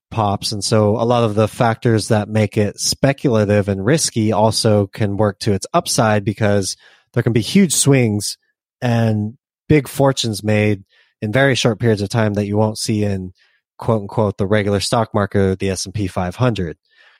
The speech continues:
So, you know, you, you kinda have to realize that there's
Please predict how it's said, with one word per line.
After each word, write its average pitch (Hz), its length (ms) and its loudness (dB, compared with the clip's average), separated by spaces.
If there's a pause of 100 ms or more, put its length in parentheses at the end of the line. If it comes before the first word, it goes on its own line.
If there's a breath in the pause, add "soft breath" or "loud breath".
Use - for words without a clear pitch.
(180)
So, 117 460 0 (600)
you 143 160 4
know, 117 280 2
you, 131 180 -4
you 143 180 0
kinda 170 300 2
have 139 220 2
to 110 360 2 (1300 soft breath)
realize 123 460 4
that 117 100 -2
there's 110 220 0